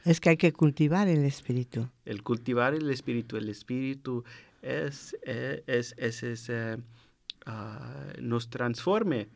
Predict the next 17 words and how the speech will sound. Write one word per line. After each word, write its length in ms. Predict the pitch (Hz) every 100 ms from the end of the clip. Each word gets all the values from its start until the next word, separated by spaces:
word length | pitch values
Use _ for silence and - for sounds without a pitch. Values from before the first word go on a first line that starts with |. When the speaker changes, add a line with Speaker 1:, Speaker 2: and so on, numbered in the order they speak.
| _ _
Speaker 2:
Ah, 100 | -
Speaker 1:
Exactamente, 680 | 147 - 139 127 - 131 151
es 40 | -
lo 100 | 160
que 100 | 120
Speaker 2:
nos 80 | 143
Speaker 1:
nos 80 | 135
transforma. 500 | 127 131 123 - 143
Speaker 2:
transforme 440 | 139 151 143 151 156 - - -
esa 420 | - 131 135 139
semilla, 680 | 123 131 117 123 131 143 156 - - -
eh, 360 | 117 117 104 110
estamos 380 | 113 127 123 120
diciendo, 360 | 120 131 123
esa 200 | 117 131
semilla 460 | 123 123 123 131
de, 100 | 131